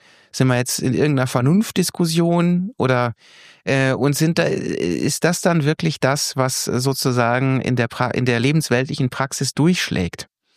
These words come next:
Also das könnten wir ja in vielen Dingen, und das, äh, wurde ja auch, äh, äh, oft genug versucht, ne? Also auch in so Aussagen wie, "Es ist doch eigentlich in eurem Interesse, im Interesse eurer Kinder,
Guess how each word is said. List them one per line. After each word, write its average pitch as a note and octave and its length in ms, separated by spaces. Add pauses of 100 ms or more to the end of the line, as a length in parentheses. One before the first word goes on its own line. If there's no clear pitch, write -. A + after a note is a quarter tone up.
(680)
Also C3+ 200
das C3 160
könnten F#3+ 240
wir D#3 80
ja D3+ 60
in C#3 120
vielen F#3 380
Dingen, D#3+ 260
und C#3+ 100
das, C#3+ 200
äh, A#2 440
wurde E3+ 240
ja C3 300
auch, B2 380
äh, A#2+ 260
äh, A#2 400
oft - 240
genug C3+ 300
versucht, C3+ 560
ne? D3 180
Also G#2+ 420
auch A2 220
in A#2 140
so A#2 100
Aussagen A2+ 540
wie, A#2+ 160
"Es - 120
ist - 280
doch B2 160
eigentlich A#2+ 500
in B2 80
eurem C#3+ 380
Interesse, B2+ 520
im A2 140
Interesse G#2 480
eurer G#2+ 220
Kinder, D3 540